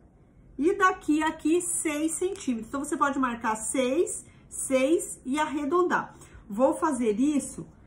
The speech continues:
aqui nesta parte também. Fiz isso, vou lá pra máquina, passo aqui uma costurinha de segurança,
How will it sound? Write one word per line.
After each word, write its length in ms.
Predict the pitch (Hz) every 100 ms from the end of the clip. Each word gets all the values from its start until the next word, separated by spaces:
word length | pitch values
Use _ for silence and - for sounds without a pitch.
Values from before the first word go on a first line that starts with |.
| - -
aqui 460 | - 233 - - 269
nesta 560 | 254 233 247 262 349
parte 680 | 339 - 226 208 214 - 330
também. 600 | - 339 427 320 190 165 - -
Fiz 440 | - - 370 339 226
isso, 520 | 320 277 - 180 156 - - - - -
vou 260 | 196 262
lá 180 | 330 285
pra 220 | 277 247
máquina, 720 | 226 196 180 185 - 285 320 330 - - - - -
passo 380 | 262 269 339 339
aqui 180 | 302 285
uma 160 | 254
costurinha 640 | 247 247 240 - 220 226 226
de 60 |
segurança, 1160 | 214 - 220 202 220 208 196 190 208 - 277 277